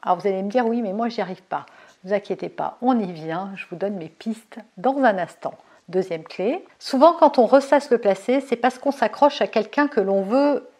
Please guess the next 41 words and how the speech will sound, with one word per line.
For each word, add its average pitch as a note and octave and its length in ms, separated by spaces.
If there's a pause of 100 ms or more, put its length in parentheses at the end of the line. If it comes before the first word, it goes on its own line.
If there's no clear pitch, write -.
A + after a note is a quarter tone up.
rendre A#3 400
coupable, G3+ 600
que A3+ 100
l'on A3 140
veut B3 180
blâmer. F3+ 520 (280)
Or, - 160
ça D4 160
ne C4 140
sert B3 280
à G#3 60
rien E3+ 320
de D#3 140
se - 200
blâmer F#3+ 440
ou G3 120
de E3 120
blâmer F3 360
les G3+ 220
autres. A#3+ 380 (280)
À C4 140
quoi G#3+ 280
bon ? G3 280 (320)
Et A3 80
je B3+ 80
dis C4+ 160
bien C#4+ 180
de B3+ 120
se C4 160
blâmer A#3+ 320
parce C4+ 180
que A#3 80
parfois, C#4+ 360
c'est C4 140
à A3+ 80
nous C4 140
qu'on G#3 260
en F#3+ 120
veut A3 180
aussi, D#3+ 400
hein. D3+ 120